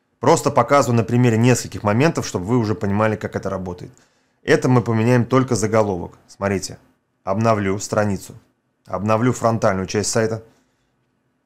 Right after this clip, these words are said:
чтобы вы понимали. Видите, по-русски написано уже. Всё, здесь понятно. Чтобы менять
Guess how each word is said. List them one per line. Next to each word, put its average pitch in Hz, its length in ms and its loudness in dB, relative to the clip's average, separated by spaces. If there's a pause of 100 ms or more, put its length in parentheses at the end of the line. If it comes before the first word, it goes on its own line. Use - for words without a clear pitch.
(120)
чтобы 101 240 -6
вы 110 140 -4
понимали. 101 420 0
Видите, 131 260 0
по-русски 120 460 0
написано 92 460 -8
уже. 87 140 -14
Всё, 87 460 -2
здесь 113 200 -6
понятно. 101 560 -2 (1300)
Чтобы 151 460 2
менять 131 600 2